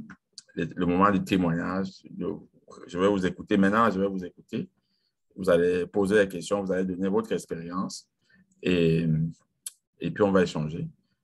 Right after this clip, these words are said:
Et après, on va essayer de voir quels sont les devoirs. Les devoirs de la semaine, il y en a trois. Pour ceux qui ont des enfants, je, le devoir serait, est de parler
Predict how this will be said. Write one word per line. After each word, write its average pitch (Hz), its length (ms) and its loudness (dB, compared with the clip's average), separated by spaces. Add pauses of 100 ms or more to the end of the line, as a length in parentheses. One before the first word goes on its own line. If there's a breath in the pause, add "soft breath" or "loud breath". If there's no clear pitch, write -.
(120)
Et 87 60 0
après, 82 220 -2
on 101 40 4
va 95 120 6
essayer 90 260 0
de 90 100 -2
voir 90 300 -2
quels 95 160 0
sont 95 140 -2
les 82 80 0
devoirs. 87 320 -2
Les 92 100 0
devoirs 95 320 -2
de 104 60 -4
la 90 120 -2
semaine, 92 480 -4 (360)
il 107 80 2
y 101 80 8
en 95 100 8
a 101 340 2
trois. 85 720 -4 (480 soft breath)
Pour 101 140 -2
ceux 123 140 2
qui 123 120 2
ont 113 80 8
des 98 200 0
enfants, 101 440 -6 (380)
je, 95 420 8
le 98 140 2
devoir 98 340 4
serait, 101 500 -2
est 107 120 2
de 98 120 -2
parler 98 560 -4